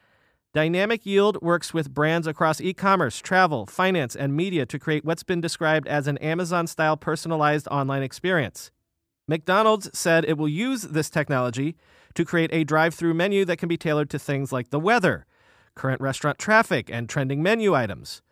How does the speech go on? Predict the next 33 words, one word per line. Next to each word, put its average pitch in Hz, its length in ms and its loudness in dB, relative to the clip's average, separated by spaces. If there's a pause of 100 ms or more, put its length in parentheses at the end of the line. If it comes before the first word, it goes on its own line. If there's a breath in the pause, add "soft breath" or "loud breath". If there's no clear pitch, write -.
(320)
Once 151 200 -6
you've 160 120 -8
started 160 320 0
ordering, 185 320 2
the 165 80 2
display 170 360 -2
can 160 120 -4
also 185 500 0
recommend 160 480 0
additional 180 420 -2
items 156 300 2
based 143 260 -4
on 139 80 -2
what 135 140 -2
you've 135 160 -4
already 127 260 -2
chosen. 135 600 -2 (520)
In 170 140 -2
fact, 196 260 2
the 185 80 -4
company 202 240 -2
said 196 280 2
it 135 100 -4
tested 208 480 -4
this 147 180 -2
in 147 140 -4
several 170 300 -2
U 151 120 0
S 151 140 -2
locations 151 480 -4
in 139 80 -4
twenty 127 260 -4
eighteen. 127 540 -4